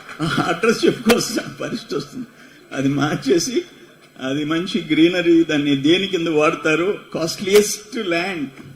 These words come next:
ఏదో పార్క్ చేస్తారా, ఒక మ్యూజియం పెడతారు, ఏం చేస్తారో చేయాలని చెప్పి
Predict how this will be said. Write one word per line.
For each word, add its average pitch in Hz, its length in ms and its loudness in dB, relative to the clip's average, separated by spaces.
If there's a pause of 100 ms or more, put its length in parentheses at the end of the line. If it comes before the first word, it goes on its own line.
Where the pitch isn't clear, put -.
(1200)
ఏదో 208 280 0 (140)
పార్క్ 214 440 0
చేస్తారా, 160 600 -2
ఒక 170 160 -4
మ్యూజియం 180 480 2
పెడతారు, 156 640 -2
ఏం 170 360 -4
చేస్తారో 165 400 -2
చేయాలని 151 580 -2
చెప్పి 143 360 -4